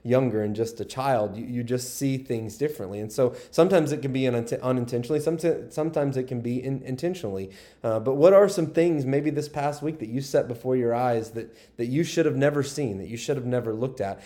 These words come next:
And what steps could you have taken to guard your heart against those things?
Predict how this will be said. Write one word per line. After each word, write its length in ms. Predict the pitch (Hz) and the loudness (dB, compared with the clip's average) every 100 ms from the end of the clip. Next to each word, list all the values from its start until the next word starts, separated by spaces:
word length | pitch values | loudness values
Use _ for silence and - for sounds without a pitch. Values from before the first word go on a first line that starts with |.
| - - | -10 0
And 160 | 131 | 4
what 180 | 170 - | 4 4
steps 440 | - 196 185 - | 4 4 4 2
could 200 | - 143 | -6 -2
you 100 | 135 | 2
have 120 | 131 - | 0 2
taken 480 | 151 147 113 113 - - - | 0 0 -2 -6 -12 -20 -6
to 100 | 139 | -4
guard 480 | 117 139 156 170 135 | 4 8 8 8 4
your 180 | 127 | 2
heart 440 | 117 - 104 95 - | 2 0 0 0 -6
against 380 | 127 147 147 - | -4 -2 -2 -8
those 220 | 90 - | -12 -14
things? 420 | - - - - | -20 -20 -20 -20